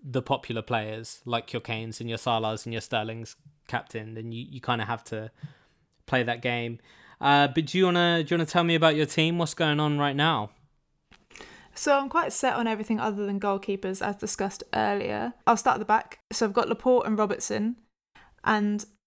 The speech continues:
Speaker 2: those two I see, I plan to play every week.
Speaker 1: Hmm.
Speaker 2: And then I have Dunk, Kiko Femenia, and El Mohammadi, just as, like, stock four point five players.
Speaker 1: Yeah.
Speaker 2: Um, Dunk I'll definitely keep. The other two I don't know.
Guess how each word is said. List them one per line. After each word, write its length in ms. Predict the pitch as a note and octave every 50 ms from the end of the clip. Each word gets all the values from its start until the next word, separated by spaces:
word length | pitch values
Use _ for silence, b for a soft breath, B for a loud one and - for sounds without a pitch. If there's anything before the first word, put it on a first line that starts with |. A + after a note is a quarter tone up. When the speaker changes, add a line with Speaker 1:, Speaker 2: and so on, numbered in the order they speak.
| _ _ - -
Speaker 2:
those 240 | A#3+ A#3 A#3 A#3+ A#3
two 220 | - - A#3 A3 G#3
I 180 | G3+ G3 G3 G3
see, 200 | - - G#3 -
I 180 | - G#3 G3+ G3+
plan 400 | G3 - _ - - G#3 F#3+ F#3+
to 80 | - -
play 200 | - G3+ F#3+ F#3+
every 160 | F#3 F#3+ G3
week. 340 | G#3 B3 C4+ C4+ C3 B2+ A#2
Speaker 1:
Hmm. 40 | A2 G#2+
Speaker 2:
And 200 | G#3+ G#3 G#3 G3+
then 640 | G#3+ G3+ G3+ G3 G3 G3 G3 G3 G3 G3 G3 G3+ - _ _ _ -
I 140 | G3+ G#3 G3+
have 680 | G3+ F#3+ G3+ G3+ G3 G3 F#3+ F#3+ F#3+ F#3+ F#3 - - -
Dunk, 480 | - G#3 G3+ G3 - - - - - _ _ _ _ - -
Kiko 260 | - A#3+ A#3 A3+ G#3+ G3+ G3+
Femenia, 540 | - G3+ G3+ G3 G3 G3 F#3+ F#3+ F#3+ F#3+ - b b b b b b
and 200 | - G3 F#3+ F#3+ -
El 160 | G3 G3+ F#3+
Mohammadi, 760 | F#3+ G#3 G#3 G#3 G#3+ G#3+ G#3 G3+ G#3 G#3 G3+ G3+ G#3 G3+ - _ _ _ _ _ _ _ _ _ _
just 320 | - - A3 G#3 - - -
as, 220 | A3+ G3+ F#3 -
like, 260 | G3+ F#3+ F#3 F#3+ - - -
stock 480 | - - - - G#3+ G3 - - - -
four 400 | - - - - B3 A3+ G#3+ G3+
point 240 | - G#3+ G3+ F3
five 420 | - - G3+ G3 F#3+ F#3+ F3+ - -
players. 360 | - F#3 - C3+ - - -
Speaker 1:
Yeah. 140 | A2+ A2 A2+ - - _ _ _ _ -
Speaker 2:
Um, 460 | G#3+ G3+ F#3+ G3 G3 G3 G3 G3 G3+
Dunk 300 | - - A#3 A#3 A3+ A3+
I'll 140 | A3+ G#3 G3+
definitely 420 | G3+ G#3 G#3 - G3+ F#3+ G#3 -
keep. 240 | - - G3+ F#3 G3
The 100 | G#3+ G#3
other 160 | G3 F#3 G3
two 180 | F#3+ - G3 F#3+
I 80 | F#3+ F#3
don't 200 | F#3+ F3+ - -
know. 280 | - - - F#3+ F#3+